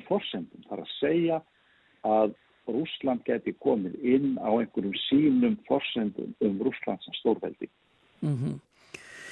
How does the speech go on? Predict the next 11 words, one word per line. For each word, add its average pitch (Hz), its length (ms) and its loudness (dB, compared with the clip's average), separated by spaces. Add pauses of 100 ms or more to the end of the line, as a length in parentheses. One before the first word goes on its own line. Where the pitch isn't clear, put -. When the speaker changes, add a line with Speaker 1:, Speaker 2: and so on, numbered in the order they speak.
(800)
Speaker 2:
Förum 208 400 2
nú 208 160 2
aftur, 196 460 0
he-, 208 180 4
förum 208 220 0
svo 233 100 0
fram 240 480 0
hérna 196 300 2
til, 208 340 -2 (220)
eh, 175 480 -2 (680)
innlimunar 165 840 2